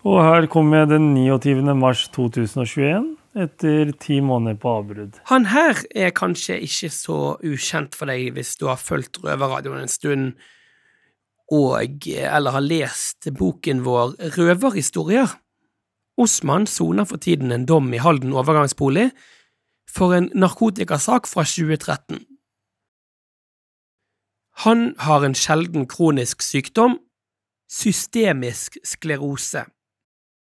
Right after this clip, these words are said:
Speaker 2: Denne autoimmune sykdommen gir blant annet økt bindevevsdannelse i hud og indre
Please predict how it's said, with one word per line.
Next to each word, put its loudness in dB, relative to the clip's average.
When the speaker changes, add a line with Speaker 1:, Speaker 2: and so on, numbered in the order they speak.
Speaker 2:
Denne 4
autoimmune 2
sykdommen -2
gir 2
blant -2
annet 2
økt 0
bindevevsdannelse 0
i 2
hud 2
og 2
indre 2